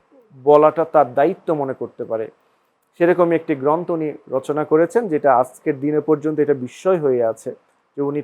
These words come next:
তখন থেকে এতগুলো কথা কেমনে বলেছেন, যার অধিকাংশই বর্তমানে সত্য হয়ে গেছে, আরগুলো এখনও ইনভেস্টিগে-, ইনভেস্টিগেশনের মধ্যে রয়েছে। সেটি হচ্ছে ফুসুসুল হিকাম গ্রন্থে। আমরা যারা মহব্বত করি, আমরা লালন করি,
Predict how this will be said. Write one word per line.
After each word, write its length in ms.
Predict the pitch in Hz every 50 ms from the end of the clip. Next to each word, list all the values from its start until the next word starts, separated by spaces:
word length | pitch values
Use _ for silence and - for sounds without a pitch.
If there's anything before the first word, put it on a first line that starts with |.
| 147
তখন 340 | - 139 135 135 151 156 160
থেকে 240 | 147 - 156 139 147
এতগুলো 380 | 139 131 123 147 135 135 147 143
কথা 240 | 143 139 131 131 139
কেমনে 320 | - - 147 165 175 180
বলেছেন, 460 | 160 139 143 135 131 127 - 135 123 110 _ _ _ _ _ _ -
যার 200 | 127 143 143 135
অধিকাংশই 580 | 135 135 147 143 151 147 147 135 - 147 139
বর্তমানে 500 | 131 131 131 131 - 135 135 135 131 127
সত্য 340 | 120 - 147 139 _ - 147
হয়ে 240 | 135 143 143 143 131
গেছে, 340 | 131 135 127 - 147 139 135 _ _ _ _ _ _ -
আরগুলো 440 | 120 123 123 127 131 143 143 139 135
এখনও 460 | 131 127 - 143 139 135 135 131 - - _ _ _ _ _ _
ইনভেস্টিগে-, 680 | 143 139 139 127 135 131 - - 135 123 135 - - -
ইনভেস্টিগেশনের 800 | 147 139 139 127 127 127 - - 123 135 135 - 147 135 135 131
মধ্যে 260 | 135 135 131 127 135
রয়েছে। 420 | 143 170 190 180 175 - 156 139 - _ _ _ _ _ _ _ _
সেটি 220 | _ - 190 185 196
হচ্ছে 400 | 180 175 180 - - 247 - - 480 403 _ _ _ _ -
ফুসুসুল 680 | 214 214 - - 214 196 175 160 - - 156 139 127 - -
হিকাম 240 | 160 - - 135 101 - _ -
গ্রন্থে। 380 | 123 131 127 131 123 - 185 226 - - _ _ _
আমরা 420 | - - 123 123 120 117 110 - - - -
যারা 300 | 127 123 120 113 107 101 - _ _
মহব্বত 420 | 131 127 123 131 180 160 156 175 175 - -
করি, 240 | 170 165 165 175 - _ _ _ _ _ -
আমরা 220 | - 131 127 123
লালন 440 | 120 120 113 120 131 156 185 202 208
করি, 340 | 196 - 190 196 202 -